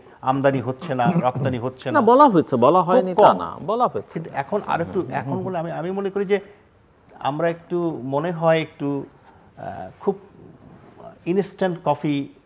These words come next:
Speaker 1: খেতে বেশি পছন্দ করি, সবাই, আমিও করি। তো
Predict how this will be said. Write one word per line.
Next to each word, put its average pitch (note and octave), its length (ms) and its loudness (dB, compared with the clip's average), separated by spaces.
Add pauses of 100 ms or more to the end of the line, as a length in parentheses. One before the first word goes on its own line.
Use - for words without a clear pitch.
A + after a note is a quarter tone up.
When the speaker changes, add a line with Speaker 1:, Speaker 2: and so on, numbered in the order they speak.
(180)
Speaker 1:
খেতে C#3 240 -4
বেশি A2+ 420 -8
পছন্দ G#2 500 -8
করি, D#2 220 -14 (380)
সবাই, F3 380 0
আমিও B2 260 -4
করি। A2+ 260 -10 (680)
তো A#2 360 -4